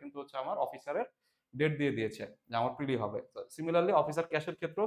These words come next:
সেম করতে পারে, কারণ আমার কি করতে হবে, শিডিউলটা হচ্ছে মেইনটেইন করতে হবে। So অফিসার ক্যাশ যদি হচ্ছে আপনার আগস্টের শেষের দিকে দেয়, আপনার সেটা রিটার্ন হবে কবে? সেটা রিটার্ন হবে সেপ্টেম্বরের মাঝামাঝি একটা সময়, আমরা সেটা ধরে নিতে পারি। এবং আপনাদের জনতা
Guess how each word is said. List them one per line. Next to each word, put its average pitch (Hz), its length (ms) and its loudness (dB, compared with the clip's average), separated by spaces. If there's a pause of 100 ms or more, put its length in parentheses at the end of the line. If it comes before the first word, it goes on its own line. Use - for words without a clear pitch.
(100)
সেম 151 200 0
করতে 147 180 -4
পারে, 175 240 0
কারণ 139 240 4
আমার 190 140 4 (420)
কি 151 120 -14
করতে 156 180 -4
হবে, 113 200 4
শিডিউলটা 143 340 0
হচ্ছে 147 140 -2
মেইনটেইন 143 360 2
করতে - 180 -2
হবে। 101 180 -4
So - 120 -2
অফিসার 147 280 -4
ক্যাশ 170 160 0 (100)
যদি 165 180 -8
হচ্ছে 160 180 -4
আপনার 165 300 -4 (600)
আগস্টের 156 480 2 (100)
শেষের 165 340 4
দিকে 139 240 6
দেয়, 139 160 4 (380)
আপনার 123 280 -4
সেটা 151 140 -2
রিটার্ন 139 340 0
হবে 165 220 0
কবে? 156 240 2
সেটা 143 240 -2 (140)
রিটার্ন 151 240 0
হবে 156 220 2
সেপ্টেম্বরের 147 640 -2
মাঝামাঝি 131 460 2
একটা 131 220 -8
সময়, 175 220 -2
আমরা 135 160 -4
সেটা 135 180 -4
ধরে 131 180 -2
নিতে 113 120 -4
পারি। 107 180 -6 (560)
এবং 147 160 2 (100)
আপনাদের 156 360 4
জনতা 147 360 4